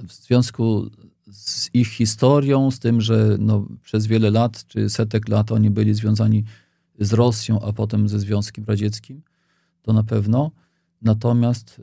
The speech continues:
y, no, kulturowo, kulturowo jest, i-, jest różnica. I, no, mogą, mo-, mogą też i pięknie uczyć,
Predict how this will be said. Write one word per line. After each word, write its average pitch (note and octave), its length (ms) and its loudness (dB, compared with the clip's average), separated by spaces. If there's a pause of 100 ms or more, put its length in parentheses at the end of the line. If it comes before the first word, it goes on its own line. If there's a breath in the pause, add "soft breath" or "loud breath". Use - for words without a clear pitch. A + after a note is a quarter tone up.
(260)
y, G#2+ 40 2
no, A2 300 2
kulturowo, A2+ 800 -2
kulturowo A2 520 0
jest, G#2+ 600 -2
i-, G#2+ 320 -2
jest A2 200 0
różnica. G2 560 -4 (120)
I, G2+ 480 -2 (520)
no, A2+ 400 -2 (1000)
mogą, A2 480 0
mo-, A#2 380 2
mogą A#2+ 380 2
też A2+ 220 -2
i G#2 60 -8
pięknie A#2 380 0
uczyć, A2+ 540 -6